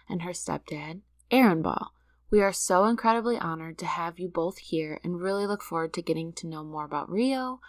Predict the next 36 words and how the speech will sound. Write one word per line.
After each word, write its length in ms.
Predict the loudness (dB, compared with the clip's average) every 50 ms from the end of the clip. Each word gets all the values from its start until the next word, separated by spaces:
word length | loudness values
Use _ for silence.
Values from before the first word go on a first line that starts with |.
| -20 _ _ _ -8
your 140 | -8 -8
family, 720 | -6 -2 0 2 2 2 0 0 -2 -4 -4 -4 -6 -8 -10 -14 -20 -18 -10 -6
and 120 | -4 -4
your 120 | -2 -4 -6
incredible 520 | -8 -10 -6 -2 0 0 0 2 2 2 4
organization, 800 | 4 2 2 0 -4 -6 -2 0 0 0 0 0 -2 -6 -6 -6
Rio's 320 | -6 -6 -4 -4 -4 -4 -4
Rainbow, 380 | -2 -2 -2 -2 -2 -2 -4
during 260 | -4 -4 -6 -6 -6 -8
this 160 | -10 -12 -10
conversation. 600 | -8 -8 -8 -8 -6 -4 -4 -4 -4 -4 -12 _ _ _ _ _ _ _ _ _ _ _ -18
Before 260 | -6 0 2 4 4
we 100 | 4 2
get 140 | 0 -2 -2
started, 460 | 0 2 4 4 4 4 2 2 0
we 140 | -2 -4 -4
wanted 260 | -4 -4 -4 -4 -4
to 60 | -4
give 160 | -2 -2 -2 -2
a 40 |
content 520 | -4 -6 -4 -4 -4 -4 -4 -8 -8 -6 -6
warning 340 | -6 -6 -6 -8 -6 -4 -4
in 60 | -4
the 60 | -2
beginning 380 | -2 -2 0 2 0 0 0 -6
of 100 | -8 -6
this, 320 | -4 -4 -4 -4 -8 -12 _ -20 -20 -20 -18 -10 -6
as 140 | -6 -4 0
there 160 | 0 0 0
will 100 | 0 -2
be 120 | -2 -2 -2
discussions 760 | 0 -2 -2 -2 -2 -4 -4 -4 -6 -4 -4 -4 -6 -6 -6
surrounding 580 | -4 -2 0 0 2 0 0 -2 -4 -8 -10
suicide 640 | -8 -8 -6 -6 -4 -4 -4 -4 -4 -4 -6 -6 -6 -4
and 140 | -4 -2 -2
bullying. 480 | 0 -2 -2 -2 -4 -6 -8 -10 -12